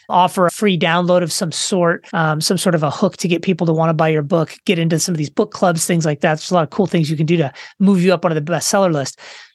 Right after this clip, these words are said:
That's a reason why you see a lot of celebrities on the bestseller lists, because they have huge networks. So they'll publish these books and immediately have twenty thousand people download their book, and boom, they shoot up to the bestseller list in their category. Pretty cool.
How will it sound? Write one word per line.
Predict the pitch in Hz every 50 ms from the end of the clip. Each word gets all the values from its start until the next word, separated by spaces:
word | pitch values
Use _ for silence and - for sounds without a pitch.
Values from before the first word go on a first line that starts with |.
| _ _
That's | - 220 247 - -
a | 202
reason | 180 196 254 285 254 202 196
why | 185 170 202 214 240
you | 226 196 175
see | - - - 208 185
a | 170
lot | 170 175 170 180 175
of | 170 147
celebrities | - - - 185 196 233 277 - 247 180 165 147 143 151 160 175
on | 165 170
the | 160
bestseller | 151 185 180 - - 226 240 247 185 147
lists, | 139 127 - - -
because | - - 156 - 180
they | 175 202
have | 190 170
huge | - - - 247 240 226 165 165
networks. | 185 214 233 233 202 143 135 - - - - - - - - - _
So | - - 208
they'll | 180 208 220 220
publish | 214 - - - 233 226 240 220 170 -
these | - 185 160
books | 143 - - 269 254 208 170 - - - - -
and | - 202 190 180
immediately | 196 202 190 202 214 233 247 240 220 180 175 175 175
have | 170 165 -
twenty | - - 233 214 214 190
thousand | - 220 190 185 175 165 170
people | - - 214 - 175
download | 156 151 175 165 175 170 165 147
their | 156 147
book, | 135 208 190 156 156 - - - - - - _ -
and | - 175 156
boom, | 139 214 196 156 135 135 _ _
they | -
shoot | 151 - - 202 175
up | 160
to | - 180
the | 160 151
bestseller | 175 151 - - 190 180 170
list | 165 151 - -
in | 165
their | 135 131
category. | - 175 156 151 147 143 156 156 160 185 175 - _ _
Pretty | - 180 160 -
cool. | - - 156 135 -